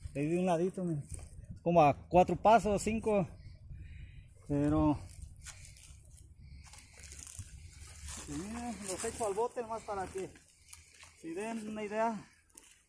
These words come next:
qué tamaño de, miren. Está chaparrito, está, tiene buen, buen gruesor.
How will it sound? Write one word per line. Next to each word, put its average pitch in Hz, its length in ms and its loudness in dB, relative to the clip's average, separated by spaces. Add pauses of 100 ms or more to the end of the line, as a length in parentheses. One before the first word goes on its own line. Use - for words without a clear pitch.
(1300)
qué 208 100 0
tamaño 214 440 0
de, 190 200 2 (1120)
miren. 160 320 -2 (3000)
Está 220 140 -4
chaparrito, 233 560 0
está, 208 280 0 (460)
tiene 196 240 -6
buen, 196 340 -2 (1160)
buen 175 220 -4
gruesor. 147 560 -2